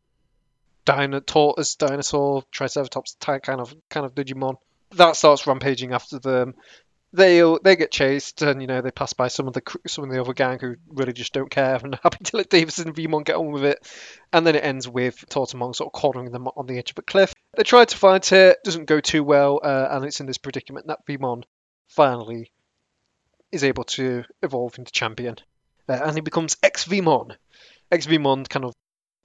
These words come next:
handily deals with Tortamon and sends him on his way. And, uh, then the gang reunite back with the, back with the group, you know, and Davis is very happy to have a champion form at last. So,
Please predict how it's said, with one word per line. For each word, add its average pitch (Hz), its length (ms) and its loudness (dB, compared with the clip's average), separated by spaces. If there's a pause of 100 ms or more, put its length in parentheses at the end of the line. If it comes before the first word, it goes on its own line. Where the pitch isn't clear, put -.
handily 131 380 -4
deals 123 280 -4
with 120 240 -6
Tortamon 123 540 -6 (260)
and 117 380 -10
sends - 480 -10
him 120 80 -10
on 117 100 -6
his 117 120 -10
way. 120 360 -2 (560)
And, 120 340 -6 (160)
uh, 127 200 -4
then 117 320 -8 (300)
the 180 120 4
gang 156 240 4
reunite 135 440 -2
back - 240 -2
with 147 120 -8
the, 127 180 -6 (120)
back - 180 2
with 180 100 -2
the 165 60 -4
group, 147 300 -2 (480)
you - 120 -14
know, 127 180 -6
and 123 80 -14
Davis 127 320 -4
is 131 80 -12
very 120 200 -6
happy 120 380 -4 (420)
to 135 60 0
have 123 80 -2
a 123 40 -6
champion 117 380 -8
form 139 240 -6
at - 100 -18
last. - 460 -14
So, - 260 -14